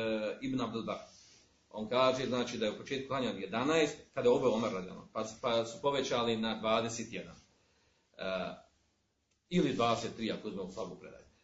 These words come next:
Uglavnom, e, u, kada dolazi vrijeme Omer ibn Abdulaziza, e, poznatog, e, jel, četvrtog, e, odnosno, e, petog halife, pravednog, e, on je bio namjesnik Medine, e, kada je bio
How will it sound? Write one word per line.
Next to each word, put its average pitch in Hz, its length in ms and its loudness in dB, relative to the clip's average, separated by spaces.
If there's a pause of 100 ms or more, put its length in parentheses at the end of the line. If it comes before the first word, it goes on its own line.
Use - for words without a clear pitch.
(220)
Uglavnom, 139 420 2
e, 117 640 0
u, 120 280 -6
kada 131 180 4
dolazi 180 340 4
vrijeme 165 420 4 (200)
Omer 165 260 4
ibn 143 160 0
Abdulaziza, 110 720 0
e, - 840 -20 (520)
poznatog, 117 500 0 (160)
e, 101 120 -4 (380)
jel, 104 180 -10 (360)
četvrtog, 92 400 -10
e, 92 300 -14
odnosno, 95 280 -14
e, 95 360 -14
petog 123 320 -2
halife, 95 580 -4
pravednog, 147 500 2
e, - 640 -4
on 214 180 6
je 202 60 8
bio 233 180 10
namjesnik 185 560 4
Medine, 113 420 0
e, 92 380 -8
kada 110 140 -2
je 104 60 0
bio 135 320 2